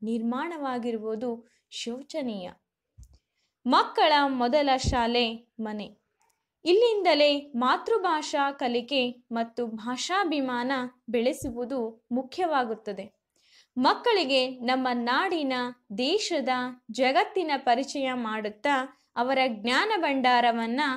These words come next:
ಹೆಚ್ಚಿಸುವುದು, ಇನ್ನು ಹೆಚ್ಚು ತಿಳಿಯಲು ಪ್ರೇರೇಪಿಸುವುದು, ಮಕ್ಕಳ ಮನಸ್ಸಿನ ಸೂಕ್ಷ್ಮತೆಗಳನ್ನ ಅರಿತು ಅವರ ಓದುವ ಹವ್ಯಾಸವನ್ನ ಬೆಳೆಸುವುದು,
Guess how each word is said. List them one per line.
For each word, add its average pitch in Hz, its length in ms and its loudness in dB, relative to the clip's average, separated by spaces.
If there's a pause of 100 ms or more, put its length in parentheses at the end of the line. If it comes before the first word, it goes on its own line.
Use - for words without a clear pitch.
(300)
ಹೆಚ್ಚಿಸುವುದು, 247 1200 -4
ಇನ್ನು 233 280 -2
ಹೆಚ್ಚು 285 440 -2
ತಿಳಿಯಲು 254 640 0
ಪ್ರೇರೇಪಿಸುವುದು, 240 1500 -2 (320)
ಮಕ್ಕಳ 349 420 4 (120)
ಮನಸ್ಸಿನ 277 560 -2 (100)
ಸೂಕ್ಷ್ಮತೆಗಳನ್ನ 247 1120 -2 (240)
ಅರಿತು 233 760 -4 (140)
ಅವರ 247 280 2 (180)
ಓದುವ 320 520 2
ಹವ್ಯಾಸವನ್ನ 247 1080 0 (440)
ಬೆಳೆಸುವುದು, 202 920 -8